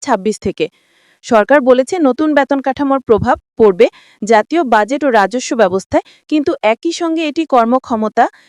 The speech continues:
সেবা মান ও প্রণোদনা সব ক্ষেত্রেই প্রতিবাচক পরিবর্তন আনবে। এটি কেবল একটি বেতন কাঠামো নয়, এটি কর্মজীবীদের প্রতি সরকারের অঙ্গীকার, এটি ন্যায্যতা, মর্যাদা ও প্রেরণা, নতুন অধ্যায়।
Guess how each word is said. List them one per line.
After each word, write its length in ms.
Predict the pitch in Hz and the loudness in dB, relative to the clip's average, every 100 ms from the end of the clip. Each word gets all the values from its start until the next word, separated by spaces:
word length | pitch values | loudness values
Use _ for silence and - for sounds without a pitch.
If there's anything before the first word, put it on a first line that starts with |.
| - | -10
সেবা 320 | - 240 233 | 0 4 4
মান 220 | 220 208 262 | 2 0 0
ও 60 | 220 220 | 0 2
প্রণোদনা 460 | 254 262 240 196 175 _ _ - | 4 4 2 0 -2 _ _ -6
সব 200 | 330 339 | 0 0
ক্ষেত্রেই 320 | - 311 392 - | 0 -2 -2 0
প্রতিবাচক 440 | 269 247 226 254 - | -2 0 0 0 2
পরিবর্তন 420 | 202 180 175 190 180 | 2 2 0 0 -2
আনবে। 240 | 170 160 - _ _ - | 0 -2 -4 _ _ -2
এটি 160 | 214 233 | -2 0
কেবল 320 | 240 220 311 - | 0 2 2 0
একটি 160 | 240 285 | -2 -2
বেতন 320 | 214 196 262 | 0 0 0
কাঠামো 360 | 262 247 240 196 | -2 -2 -4 -2
নয়, 200 | 175 - _ _ | -2 -4 _ _
এটি 180 | 220 220 | -4 -4
কর্মজীবীদের 680 | - 226 233 247 269 285 320 | 0 2 2 -2 -4 -4 -4
প্রতি 240 | 311 311 | -4 -4
সরকারের 500 | 311 240 202 208 214 208 | -4 -4 -2 -2 0 0
অঙ্গীকার, 460 | 196 180 180 220 392 _ _ - | -2 -6 -2 -2 -2 _ _ -4
এটি 180 | 208 208 202 | -2 -2 -2
ন্যায্যতা, 460 | 196 190 262 302 330 262 | -2 -2 -2 0 0 0
মর্যাদা 420 | 202 190 226 233 311 | -2 0 0 0 2
ও 20 | 214 | 2
প্রেরণা, 440 | - 208 190 202 302 - _ 220 | 2 2 2 -2 -4 -8 _ 0
নতুন 340 | 254 294 254 196 | 0 2 0 -2
অধ্যায়। 320 | 160 214 165 | -4 -4 -4